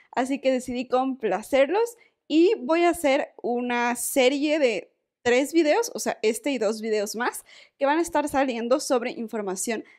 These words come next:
de almas gemelas. Y antes de empezar con el video, quiero invitarte a que en la parte de aquí abajo te suscribas al canal si estás interesado o interesada en estos temas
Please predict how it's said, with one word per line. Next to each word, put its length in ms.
de 160
almas 360
gemelas. 540
Y 120
antes 400
de 80
empezar 500
con 180
el 100
video, 520
quiero 300
invitarte 580
a 40
que 80
en 60
la 140
parte 240
de 80
aquí 160
abajo 400
te 140
suscribas 680
al 160
canal 360
si 200
estás 320
interesado 880
o 120
interesada 520
en 100
estos 360
temas 360